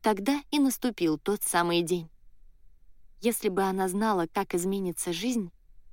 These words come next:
обязательно спросила бы взрослых точную дату. Но маленькая Катерина не догадывалась и предположить не могла, что произойдёт тем днём, поэтому и не уточнила дату и час Рубикона.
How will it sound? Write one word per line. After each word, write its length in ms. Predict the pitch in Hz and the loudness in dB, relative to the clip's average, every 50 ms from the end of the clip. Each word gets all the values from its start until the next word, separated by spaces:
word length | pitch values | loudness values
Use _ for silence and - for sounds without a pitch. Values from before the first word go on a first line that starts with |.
| - - - | -16 -8 -4
обязательно 640 | - 247 220 254 233 302 294 - - 226 208 196 | -2 0 2 2 2 2 0 0 0 -2 -2 -2
спросила 480 | 196 - - 208 202 - 233 214 202 190 | -4 -4 -4 -4 -4 -2 0 2 2 2
бы 120 | 185 185 | 2 0
взрослых 480 | 180 180 240 285 285 - - 208 - - | 0 0 0 0 0 -2 -4 -10 -10 -4
точную 480 | - 285 269 - - - 247 254 269 | -2 -2 -2 -2 -2 -2 0 0 2
дату. 360 | 226 254 208 180 - - - - - - - - - - - - - - - - - - - - - - - - - - - | 2 2 2 0 0 -8 -18 -20 -20 -20 -20 -20 -20 -20 -20 -20 -20 -20 -20 -20 -20 -20 -20 -20 -20 -20 -20 -20 -18 -8 -4
Но 120 | 254 269 | -2 0
маленькая 540 | 269 277 277 262 240 226 226 208 226 214 208 | 2 4 4 4 4 2 2 2 0 0 0
Катерина 460 | - 220 - - 262 262 302 285 262 | 0 -2 -2 0 0 0 2 2 2
не 160 | 247 240 254 | 2 2 2
догадывалась 840 | 226 262 269 240 294 285 269 - 175 170 165 165 165 170 - - - - - - - - - - - - - - | 2 2 2 4 4 4 4 4 0 -4 -4 -4 -4 -6 -6 -6 -8 -12 -20 -20 -20 -20 -20 -20 -20 -14 -6 -6
и 80 | 262 | -4
предположить 720 | - - 233 226 - - 220 220 220 214 233 247 202 - - | -2 -2 -2 -2 -2 -2 0 0 2 2 2 0 0 0 -2
не 100 | 190 180 | -2 0
могла, 420 | 175 170 165 170 175 202 220 220 - - - _ - - - | 0 0 2 2 0 0 -2 -4 -10 -16 -20 _ -20 -16 -10
что 300 | - - - - 294 269 | -10 -8 -2 0 -2 0
произойдёт 560 | - 233 214 202 185 196 185 180 190 190 180 - | 2 2 2 2 4 2 2 2 2 0 -2 -2
тем 300 | - - 190 180 175 160 | -4 -2 0 0 0 -2
днём, 340 | 160 185 196 190 175 165 160 - - - - - - - - _ - - - _ - - - - | -2 -4 -4 -2 -4 -6 -8 -12 -20 -20 -20 -20 -20 -20 -20 _ -20 -20 -20 _ -20 -20 -12 -2
поэтому 520 | - 269 277 285 311 - - 254 247 254 | 0 2 2 2 0 0 2 2 4 4
и 100 | 254 262 | 4 4
не 140 | 254 247 254 | 4 4 4
уточнила 680 | 247 240 - 233 233 - - - 185 165 160 156 151 | 2 2 2 0 0 0 -2 -2 -2 0 0 0 0
дату 320 | 165 165 175 170 - - 160 | 0 0 0 0 0 0 2
и 120 | 156 160 | 2 2
час 360 | 151 - - 233 226 - - | 0 -2 -4 -4 -4 -4 -2
Рубикона. 640 | 208 202 190 180 180 - - 185 175 165 160 160 | -2 0 0 0 -2 -2 -2 -4 -4 -4 -6 -10